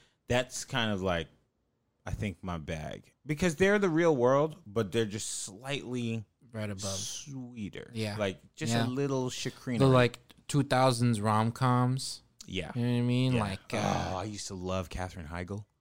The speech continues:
Speaker 2: Yes.
Speaker 1: Not today anymore, but, uh, when she used to do that movie, she did that movie with Gerard
Speaker 2: Gerard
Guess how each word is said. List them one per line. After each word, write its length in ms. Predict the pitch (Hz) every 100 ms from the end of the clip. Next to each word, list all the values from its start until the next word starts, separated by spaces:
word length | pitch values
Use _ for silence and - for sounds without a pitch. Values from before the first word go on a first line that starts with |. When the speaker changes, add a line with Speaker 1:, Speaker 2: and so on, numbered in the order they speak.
| -
Speaker 2:
Yes. 680 | 113 110 110 139 - - - - - - - - - - - _ _ _ _ _ -
Speaker 1:
Not 260 | 190 185 -
today 260 | 110 87
anymore, 280 | 87 85 80 120
but, 440 | 110 117 113 - _ _ _ -
uh, 560 | 113 107 104 98 90 - - 73 95
when 160 | 113
she 180 | 110 135
used 160 | 143 -
to 60 |
do 120 | 117 127
that 180 | 113
movie, 260 | 101 110 113
she 160 | - 135
did 80 | 135
that 100 | 117
movie 200 | 110 104
with 200 | 92 82
Gerard 600 | 87 90 98 104 101 101 _ _ -
Speaker 2:
Gerard 220 | 110